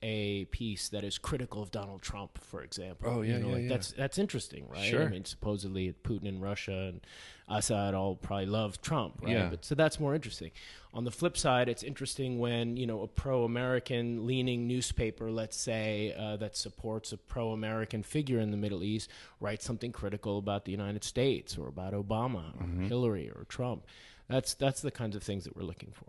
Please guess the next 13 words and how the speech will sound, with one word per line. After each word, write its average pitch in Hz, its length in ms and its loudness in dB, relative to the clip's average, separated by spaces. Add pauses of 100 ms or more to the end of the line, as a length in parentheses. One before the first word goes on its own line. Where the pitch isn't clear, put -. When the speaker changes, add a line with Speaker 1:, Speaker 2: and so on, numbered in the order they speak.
Speaker 2:
Cool. 98 400 6
And 107 140 10
then 110 100 12
also, 104 500 12
in 101 100 4
addition 95 340 6
to 90 40 8
that, 87 140 6
you 90 60 0
did 90 140 4
this 87 180 2
exchange 123 440 4
program. - 400 0